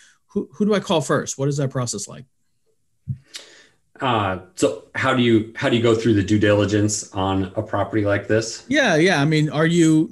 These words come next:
Speaker 1: do you just call a developer and say, "Hey, I have a piece of land, you know, figure this out for me"? <laughs> You know, you mentioned an architect already. Just what is, what is the process like, you know, to go from having a piece of land with five units on it to go through the reviews with the city and show them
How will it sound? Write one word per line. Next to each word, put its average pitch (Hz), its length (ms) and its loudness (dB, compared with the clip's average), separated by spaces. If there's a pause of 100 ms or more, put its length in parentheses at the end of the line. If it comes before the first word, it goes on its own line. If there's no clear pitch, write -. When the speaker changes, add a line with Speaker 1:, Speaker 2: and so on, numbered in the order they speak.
Speaker 1:
do 147 120 0
you 160 100 2
just 147 540 -2
call 156 220 0
a 151 40 2
developer 151 380 0
and 165 100 -2
say, 156 120 0
"Hey, 165 180 2
I 151 60 2
have 143 100 0
a 139 60 -2
piece 151 220 -2
of 139 60 -2
land, 151 380 0 (260)
you 147 120 -4
know, 117 60 -2
figure 139 220 -2
this 127 180 -2
out 180 220 0
for 202 160 4
me"? 185 560 4
<laughs> 143 120 -4
You 175 100 4
know, 127 100 0
you 123 140 -4
mentioned 135 320 -2
an 139 80 -2
architect 180 480 0
already. 156 320 2
Just 139 260 -6
what 156 160 -2
is, 143 280 -2
what 156 120 -4
is 151 120 -2
the 156 60 -6
process 139 460 0
like, 135 480 0 (120)
you 143 100 -6
know, 123 120 -4
to 117 140 -10
go 127 220 -6
from 120 440 -2 (300)
having 139 300 -2
a 135 40 2
piece 139 220 0
of 139 80 -2
land 135 180 2
with 123 120 -2
five 131 240 -2
units 156 320 0
on 139 180 2
it 131 300 -2
to 143 140 -4
go 131 300 0
through 131 440 -2
the 117 100 -6
reviews 120 440 -4
with 117 100 -6
the 110 80 -8
city 123 400 -2
and 110 160 -2
show 131 260 -2
them 113 400 -6